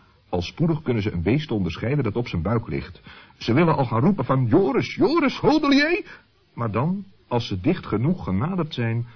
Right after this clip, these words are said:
blijkt het Joris toch helemaal niet te zijn. Wat daar op het ijs ligt, aan de rand van een klein stukje open water, is een grote grimmige walrus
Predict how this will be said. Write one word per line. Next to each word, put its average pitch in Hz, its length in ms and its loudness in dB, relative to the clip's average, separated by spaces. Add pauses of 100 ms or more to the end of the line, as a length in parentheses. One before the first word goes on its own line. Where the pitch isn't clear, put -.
(140)
blijkt 127 300 0
het 87 120 -10
Joris 110 280 2
toch 98 160 -4
helemaal 101 280 0
niet 98 120 -2
te 95 80 -6
zijn. 78 320 -6 (500)
Wat 120 200 -2
daar 120 140 -4
op 101 80 -4
het 107 120 -8
ijs 175 260 -2
ligt, 120 380 -2
aan 110 160 -4
de 95 80 0
rand 135 300 0
van 101 160 -4
een 92 100 -2
klein 139 280 0
stukje 117 440 -4
open 95 220 0
water, 120 360 -4 (420)
is 101 160 -2
een 92 120 0
grote 113 440 0
grimmige 95 480 0
walrus 110 680 -2